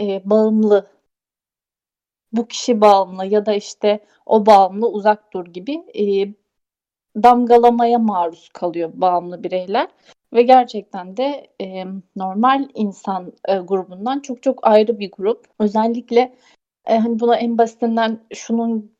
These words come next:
gibi örnek verebilirim. Dışarıda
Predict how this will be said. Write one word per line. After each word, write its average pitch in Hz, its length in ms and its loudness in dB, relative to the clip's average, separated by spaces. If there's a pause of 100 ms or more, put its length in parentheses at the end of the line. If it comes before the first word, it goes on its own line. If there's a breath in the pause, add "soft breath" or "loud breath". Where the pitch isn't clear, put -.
gibi 214 240 -2
örnek 202 520 -4
verebilirim. 214 680 -2 (240)
Dışarıda 240 400 0